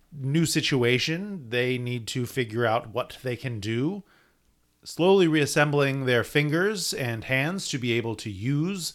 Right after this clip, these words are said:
their powers and to affect the outcome. The outcome being that they take on the Horned Emperor with Deadpool, with all the other m-,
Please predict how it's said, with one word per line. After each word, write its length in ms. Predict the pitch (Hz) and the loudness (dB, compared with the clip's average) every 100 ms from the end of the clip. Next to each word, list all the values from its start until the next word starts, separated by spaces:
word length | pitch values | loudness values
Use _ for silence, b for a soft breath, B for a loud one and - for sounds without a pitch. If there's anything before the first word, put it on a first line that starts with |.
| B B - | B B -6
their 140 | 143 | -6
powers 640 | 131 127 127 139 208 202 | -2 0 0 0 -4 -6
and 300 | 165 120 120 - 131 | -6 -6 -10 -16 -18
to 160 | - 123 | -12 -12
affect 560 | - - 131 - - | -12 -4 -4 -4 -12
the 160 | 135 127 | -4 -2
outcome. 520 | 117 139 156 180 247 - b b b | -2 -4 -8 -10 -12 -20 b b b
The 140 | 143 147 | -2 2
outcome 420 | 175 - 170 135 | 2 2 -2 0
being 520 | 165 247 190 180 180 b b - | -2 0 -2 -2 -6 b b -6
that 240 | 156 180 | -4 -2
they 140 | 185 | -2
take 360 | 190 - 202 220 | -4 -2 -2 0
on 220 | 208 214 | 0 0
the 100 | 151 | -2
Horned 320 | 117 127 120 | -2 -4 -2
Emperor 440 | 110 107 107 117 151 | -2 -2 -2 -2 0
with 280 | 127 123 - | 0 -4 -2
Deadpool, 480 | 120 120 151 180 | -4 -2 0 0
with 200 | 156 170 - B B | 0 -2 -6 B B
all 240 | 170 226 | -2 -2
the 160 | 240 214 | -2 0
other 380 | 135 175 214 - B _ - | 0 2 0 -2 B _ -16
m-, 280 | 170 117 117 | -10 -10 -10